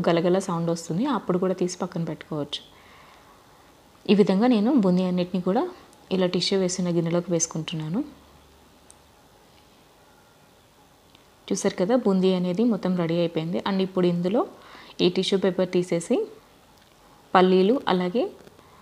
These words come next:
కరివేపాకు వేయించుకొని వేసుకుంటాను. ఇక నేను మీరు గ-, observe చేస్తే సోడా అనేది ఏం వేయలేదు. వంట సోడా వేస్తే ఆయిల్ అనేది ఎక్కువ పీల్చుకుంటుంది. Just normal salt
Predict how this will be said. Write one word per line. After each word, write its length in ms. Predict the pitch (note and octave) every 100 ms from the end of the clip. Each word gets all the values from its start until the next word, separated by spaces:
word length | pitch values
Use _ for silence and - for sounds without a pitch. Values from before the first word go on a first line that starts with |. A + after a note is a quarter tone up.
| - - G#3+
కరివేపాకు 480 | F#3 F#3+ F#3 F3+ F3+
వేయించుకొని 480 | F3 E3+ - F#3+ G3
వేసుకుంటాను. 540 | E3 - D#3+ D3+ D3+ A#3+ D4 - - - - - - - - _ - - - - - - - - - - - -
ఇక 100 | G#3 G#3
నేను 160 | G#3 C#4 D4+
మీరు 140 | G3+ F#3+
గ-, 80 | -
observe 300 | E3+ F3+ G3+ G#3
చేస్తే 260 | F#3 - C4+ C4+ -
సోడా 260 | - G3 F#3+ G3+
అనేది 240 | G3 F#3+ F#3
ఏం 60 | F#3
వేయలేదు. 500 | F3 E3+ E3 D#3+ F3 D4+ - - - - - - - - -
వంట 160 | F#3+ F#3+ G3
సోడా 200 | G3+ G#3
వేస్తే 300 | F#3+ F#3 - D4 - - - F#3+
ఆయిల్ 180 | F#3 G3+
అనేది 180 | F#3+ G3 G#3
ఎక్కువ 160 | - F#3
పీల్చుకుంటుంది. 680 | E3+ D#3+ - D#3 D3+ D#3 B3+ C4 - - _ _ - _ _ _ - _ _ -
Just 160 | F#3 F#3 F3+
normal 300 | E3 G3 G#3
salt 280 | F#3 F3+ F3